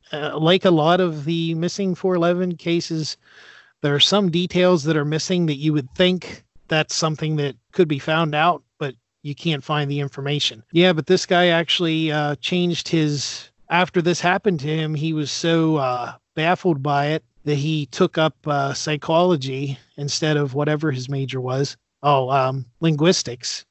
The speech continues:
And he went back to school for psychology, and he's actually written a book called Mathematical Foundations of Existence, Gödel, Quantum, God, and Beyond.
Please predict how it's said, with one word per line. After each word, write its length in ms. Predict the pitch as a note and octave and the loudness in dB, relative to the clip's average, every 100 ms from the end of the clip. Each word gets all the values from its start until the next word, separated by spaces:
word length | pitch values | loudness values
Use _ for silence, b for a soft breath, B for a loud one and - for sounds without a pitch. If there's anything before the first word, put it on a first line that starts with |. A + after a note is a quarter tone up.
| _ - | _ -6
And 120 | C#3+ | 0
he 100 | D3+ | 2
went 180 | E3 D#3 | 4 4
back 220 | D#3 D#3+ | 2 0
to 80 | - | -2
school 220 | - F3 | 0 0
for 100 | - | 0
psychology, 840 | C#3+ D3 C#3 E3+ F#3 C#3+ C#3 C#3 - _ b b b b - | -6 -6 0 2 2 2 -4 -6 -10 _ b b b b -10
and 140 | C#3 | -4
he's 180 | C#3 D3+ | -2 0
actually 320 | D#3 D3+ D3+ | 0 0 0
written 240 | C#3 D#3+ D3 | 0 0 0
a 60 | |
book 400 | C3+ F#3+ F#3 - | 2 4 4 -2
called 540 | - C#3 C#3 C#3 C3+ B2 C#3+ | -10 -4 -2 -2 -4 -8 -4
Mathematical 600 | D#3 - D#3+ D#3+ D#3+ D#3+ | -4 -2 -2 -2 -2 -4
Foundations 640 | - D#3 D3+ D#3 D#3 D#3+ | -2 -2 0 0 0 -2
of 100 | D3 | -2
Existence, 920 | D3 C#3 C#3 D#3 - B2+ B2 - - - _ | -2 -2 0 -2 -2 -8 -8 -8 -10 -14 _
Gödel, 640 | D3+ C#3+ C#3 D#3 F3 F3+ E3+ | 0 2 4 4 4 2 -2
Quantum, 580 | - D#3 D#3+ - F3 D#3 | -2 0 0 0 0 0
God, 360 | C#3+ D3+ D#3+ | 2 4 4
and 120 | D#3 | 2
Beyond. 560 | C#3+ C#3+ C#3+ B2 G#2 G2+ | 0 -2 -2 -6 -10 -20